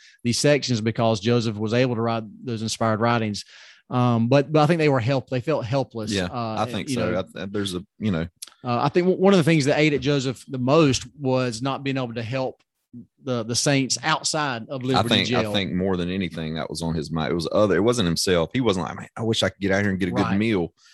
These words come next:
Speaker 2: I'm sure they wanted to. I mean, my goodness, uh,
Speaker 1: Right.
Speaker 2: no fault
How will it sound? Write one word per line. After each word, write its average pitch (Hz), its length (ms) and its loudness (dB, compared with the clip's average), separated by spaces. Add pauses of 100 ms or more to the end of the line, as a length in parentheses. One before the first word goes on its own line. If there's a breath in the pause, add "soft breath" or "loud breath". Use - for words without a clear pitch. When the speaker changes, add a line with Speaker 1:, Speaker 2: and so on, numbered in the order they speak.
(120)
Speaker 2:
I'm - 80 -6
sure 98 160 -2
they 85 120 -2
wanted 113 320 -4
to. 76 240 -6
I - 20 -8
mean, 80 260 -6 (140)
my 80 140 -8
goodness, 90 520 -2 (120)
uh, 80 40 0
Speaker 1:
Right. 113 240 2
Speaker 2:
no 87 140 4
fault 90 400 2